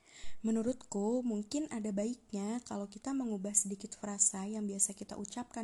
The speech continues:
ke orang lain, atau mungkin ke diri sendiri, karena aku juga sering nih bilang kayak gini, "Aku mau hidup untuk bahagia, aku mau nantinya hidup aku bahagia. Kalau aku jadi ini,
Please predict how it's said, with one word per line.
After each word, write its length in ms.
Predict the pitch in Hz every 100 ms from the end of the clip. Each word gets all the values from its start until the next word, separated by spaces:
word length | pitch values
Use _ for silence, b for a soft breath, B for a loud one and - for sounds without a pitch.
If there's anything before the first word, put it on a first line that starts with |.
| 214
ke 80 | 208
orang 240 | 196 185
lain, 320 | 185 185 180 190 B B B -
atau 240 | 190 233
mungkin 400 | 254 226 240 262
ke 160 | 247 202
diri 320 | 185 185 196
sendiri, 400 | - 202 208 202
karena 320 | 196 202 277 - B B B
aku 240 | 214 269
juga 240 | 240 208
sering 320 | 196 233 262 226
nih 80 |
bilang 320 | 202 196 196 196
kayak 320 | 196 196 185
gini, 240 | 202 190 - B B B B B 233
"Aku 240 | - 330
mau 240 | 262 262
hidup 320 | 262 247 247 262 -
untuk 240 | 220 202 -
bahagia, 480 | 196 190 190 196
aku 240 | 208 208 269
mau 400 | 262 208 226 254
nantinya 480 | 220 202 269 254 220
hidup 320 | 220 202 -
aku 240 | 190 233
bahagia. 640 | 208 196 185 - 190 185 - B B B B
Kalau 240 | - 208 -
aku 240 | 202 208
jadi 240 | 196 190 240
ini, 320 | 294 240